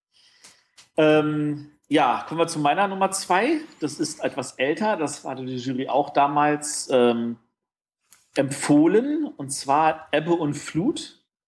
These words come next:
Das ist bei dem kleinen, äh, Adlung Verlag erschienen. Ähm, es geht darum, dass die Spieler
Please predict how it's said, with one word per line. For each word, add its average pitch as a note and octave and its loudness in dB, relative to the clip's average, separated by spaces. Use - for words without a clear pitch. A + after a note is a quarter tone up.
Das - -20
ist - -12
bei B2+ 2
dem A#2+ -4
kleinen, B2 0
äh, A2 0
Adlung D#3 2
Verlag F#3+ 2
erschienen. A#3 -2
Ähm, C3+ 2
es D3 -2
geht D3 2
darum, D3 2
dass C#3 -6
die C3+ -8
Spieler D3+ -2